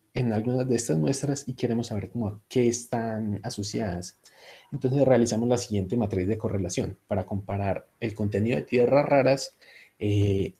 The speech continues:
los elementos a los que pueden estar asociados, las características del carbón a las que pueden estar asociadas y la mineralogía. Entonces lo que hacemos es llenar toda esta matriz y si obtenemos valores de, de R cuadrado de más de un, de cero punto ocho,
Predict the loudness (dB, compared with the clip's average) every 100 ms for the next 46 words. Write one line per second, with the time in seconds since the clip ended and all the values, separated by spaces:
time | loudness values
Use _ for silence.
0 | _ 2 2 4 0 0 0 0 0 -2
1 | -4 0 0 0 -2 -2 -2 -2 0 0
2 | 0 -2 -4 -6 -4 -6 -8 -6 -4 -2
3 | -2 -4 -2 -2 -4 -8 -12 -8 -8 -6
4 | -6 -6 -6 -4 -4 -4 -6 -14 _ -20
5 | -20 -20 _ 0 2 2 0 0 0 0
6 | -2 -4 -6 _ _ _ _ _ -6 -4
7 | -4 -2 0 0 -2 0 2 2 2 -2
8 | -6 -14 _ -6 -2 -2 -2 -4 -4 -2
9 | 0 0 -2 0 0 2 0 -2 2 2
10 | 4 -2 -6 -6 -2 0 0 -2 -8 _
11 | -6 -2 0 2 0 0 0 2 0 -2
12 | -2 2 2 2 0 0 0 -2 -4 -4
13 | -2 0 0 0 -4 -6 -8 -8 0 2
14 | 2 0 -4 -4 -4 0 0 0 -6